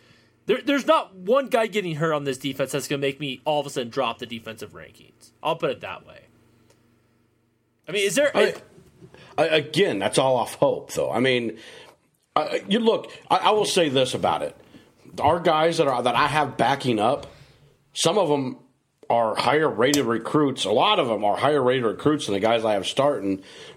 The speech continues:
Speaker 2: but I have them starting because of the experience. So, so the potential, I think, is there, but again, potential doesn't necessarily fill gaps until they get that experience and actually start doing what they're supposed to be doing.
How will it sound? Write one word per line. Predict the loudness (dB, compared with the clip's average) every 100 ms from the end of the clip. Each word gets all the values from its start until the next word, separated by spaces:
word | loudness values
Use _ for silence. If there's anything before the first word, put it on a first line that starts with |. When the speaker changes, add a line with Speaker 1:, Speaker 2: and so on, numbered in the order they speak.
| 0
Speaker 2:
but | 2
I | 2
have | 0
them |
starting | 0 2 2 0
because | -2 0
of | 0
the | 0
experience. | 0 -2 0 0 0 -6 -10 -10 -10 _ _ _ _ -8
So, | 0 0
so | 2 2
the | 0
potential, | -4 -4 0 2 2 2 2
I | 0
think, | 2 0 2
is | -2 0
there, | 0 2 0 -2 -8 _ _ _ _ _ _ -2
but | 0 0 -10 _ _ _
again, | -2 0 0 0
potential | -2 -6 -2 0 0 0
doesn't | 2 2 2 -2 -4 -4
necessarily | -2 0 0 0 0
fill | 0 0 0
gaps | 0 -2 -2 -2 -2 -2
until | -2 0 2
they | 2 0 0
get | -2 0
that | -2
experience | -4 -4 -2 0 -2 -6 -14 -18 -14 -2
and | 0
actually | 0 0
start | 0 0 0 -2
doing | 0 2
what | 0
they're | -2
supposed | -2 0 0
to | -2
be |
doing. | -2 -2 -2 -8